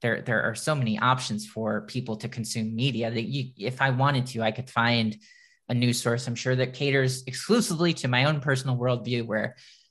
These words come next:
you know, every day things I like happen, things I don't like don't happen. And that's my worldview. And I could live in that little bubble for a little bit, I'm sure.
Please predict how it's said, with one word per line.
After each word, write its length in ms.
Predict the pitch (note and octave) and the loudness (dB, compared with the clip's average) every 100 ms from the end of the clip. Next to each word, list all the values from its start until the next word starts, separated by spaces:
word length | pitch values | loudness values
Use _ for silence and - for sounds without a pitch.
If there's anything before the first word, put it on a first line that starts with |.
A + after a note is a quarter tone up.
| _ | _
you 140 | - A#2+ | -4 -2
know, 140 | G#2+ G2+ | 0 4
every 360 | D#3 D#3 D3 | 4 4 2
day 520 | C3 B2 A#2 A2+ A#2 - _ | 4 2 2 -2 -6 -14 _
things 220 | E3+ E3+ D3 | 2 4 4
I 100 | C3+ | 6
like 220 | B2+ A#2 | 4 2
happen, 580 | B2+ A2+ A2+ A2+ A2 - | 0 0 0 -2 -4 -2
things 220 | C#3+ C#3 B2+ | 0 4 4
I 60 | |
don't 220 | B2 C3+ A#2 | 6 4 4
like 180 | A#2 | 0
don't 180 | A#2 A2 | 0 -2
happen. 520 | B2+ A2+ G#2+ G#2+ A2 - - - | -2 -4 -2 -4 -4 -10 -20 -2
And 180 | B2+ B2 | 0 4
that's 340 | B2+ B2+ - | 2 2 -2
my 480 | B2+ B2+ A#2 A#2 - - | 2 4 4 2 -2 -8
worldview. 640 | C3 B2+ A2 A2 A#2 A#2 - | 0 2 2 -2 -6 -6 -2
And 300 | C3 B2 A#2+ | 2 2 2
I 120 | - | 2
could 160 | B2 B2+ | 2 2
live 160 | D#3 D#3+ | 2 2
in 60 | |
that 180 | C#3 C3 | 2 2
little 180 | C3 B2 | 2 2
bubble 340 | A#2 A2+ A#2 | 0 0 -2
for 140 | B2 G#2+ | -4 -4
a 60 | |
little 200 | A#2 A#2+ | -2 -4
bit, 200 | A2 G#2 | 0 0
I'm 160 | A2 A#2 | -2 -6
sure. 340 | - A2 A2+ | -8 -6 -6